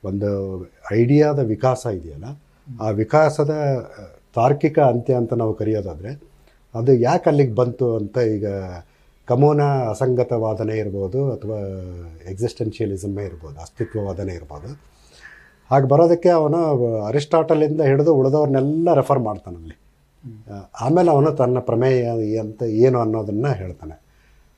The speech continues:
Speaker 1: So ಆ ವಿಧಾನ ನನಗೆ ಬ-, ಬಹಳ ಪ್ರಿಯ ಅದು.
Speaker 2: ಇವನ್ ಅದಕ್ಕೆ ಮಿತ್ಗಳನ್ನೆಲ್ಲ ತಗೊಳ್ಳೋದು ಕೂಡ,
Speaker 1: ಹ್ಮ್.
Speaker 2: ಗ್ರೀಕಿನ ಮಿತ್ಗಳನ್ನ ತಗೊಂಡ್ರೆ,
Speaker 1: ಹ್ಮ್.
Speaker 2: myth of Sisyphus ಅದೇ ಥರದ ಆಲೋಚನೆ.
Speaker 1: ಹ್ಮ್.
Speaker 2: ಹ್ಮ್.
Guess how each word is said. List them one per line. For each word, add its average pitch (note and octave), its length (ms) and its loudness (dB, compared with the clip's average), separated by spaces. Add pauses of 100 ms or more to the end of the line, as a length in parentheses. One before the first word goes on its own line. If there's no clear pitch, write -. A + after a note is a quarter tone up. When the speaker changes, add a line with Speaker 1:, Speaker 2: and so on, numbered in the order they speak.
(100)
Speaker 1:
So D3+ 60 2
ಆ C#3 140 6
ವಿಧಾನ E3 320 4
ನನಗೆ C#3+ 680 2
ಬ-, G#2+ 420 -4
ಬಹಳ B2+ 220 0
ಪ್ರಿಯ A2+ 280 2
ಅದು. - 360 -6 (340)
Speaker 2:
ಇವನ್ G#3 180 -2
ಅದಕ್ಕೆ D#3+ 200 -4
ಮಿತ್ಗಳನ್ನೆಲ್ಲ D3+ 840 2
ತಗೊಳ್ಳೋದು C#3 400 -2
ಕೂಡ, C3+ 140 -4
Speaker 1:
ಹ್ಮ್. C3 240 -4
Speaker 2:
ಗ್ರೀಕಿನ C#3+ 300 -2
ಮಿತ್ಗಳನ್ನ B2+ 500 -4
ತಗೊಂಡ್ರೆ, G#2+ 580 -12
Speaker 1:
ಹ್ಮ್. - 260 -8
Speaker 2:
myth D#3 140 0
of - 100 -6
Sisyphus C#3+ 600 -8
ಅದೇ C#3 260 0
ಥರದ A#2 520 -6
ಆಲೋಚನೆ. G#2+ 300 -10
Speaker 1:
ಹ್ಮ್. - 1120 -20
Speaker 2:
ಹ್ಮ್. A2+ 160 -18